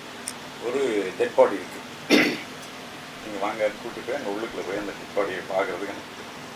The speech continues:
ஒரு அன்கிளைம்டு டெட் பாடி. என்னை கூட்டிட்டு போய் காமி-, "நீங்க வாங்க, என்கிட்ட காதல சொல்றாங்க, அது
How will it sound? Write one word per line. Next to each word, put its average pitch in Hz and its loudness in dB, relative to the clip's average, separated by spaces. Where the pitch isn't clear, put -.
ஒரு 113 8
அன்கிளைம்டு 139 6
டெட் 110 2
பாடி. 92 4
என்னை 113 0
கூட்டிட்டு 135 2
போய் 107 0
காமி-, 95 -2
"நீங்க 101 -4
வாங்க, 110 6
என்கிட்ட 98 0
காதல 113 10
சொல்றாங்க, 95 0
அது 101 -4